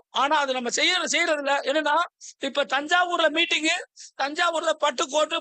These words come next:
புனவாசல் நிறைய பேர் வந்திருக்கீங்க. ஆனா திருச்சியில வந்தவங்க, இங்க வந்தவங்க, அஹ், வந்திருக்காங்க, மிகவும் கம்மியா வந்திருக்காங்க. ஆனா செய்ய வேண்டியது என்னன்னா, இன்னைக்கு ஒருத்தவங்க வந்திருக்கீங்கன்னா,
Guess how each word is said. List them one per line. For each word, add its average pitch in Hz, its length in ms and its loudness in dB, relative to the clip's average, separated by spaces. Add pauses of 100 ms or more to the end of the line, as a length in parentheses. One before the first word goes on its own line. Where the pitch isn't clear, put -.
புனவாசல் 311 460 0
நிறைய 285 440 0
பேர் 294 140 0
வந்திருக்கீங்க. 240 540 -4 (1040)
ஆனா 285 600 2 (180)
திருச்சியில 403 420 2
வந்தவங்க, 320 440 0
இங்க 311 180 0
வந்தவங்க, 311 540 0 (180)
அஹ், 254 120 0
வந்திருக்காங்க, 330 680 0
மிகவும் 311 500 -4
கம்மியா 285 360 0
வந்திருக்காங்க. 220 500 -2 (840)
ஆனா 285 580 0
செய்ய 349 380 0
வேண்டியது 311 380 2
என்னன்னா, 269 160 2 (400)
இன்னைக்கு 359 640 -2
ஒருத்தவங்க 285 360 -2
வந்திருக்கீங்கன்னா, 320 640 0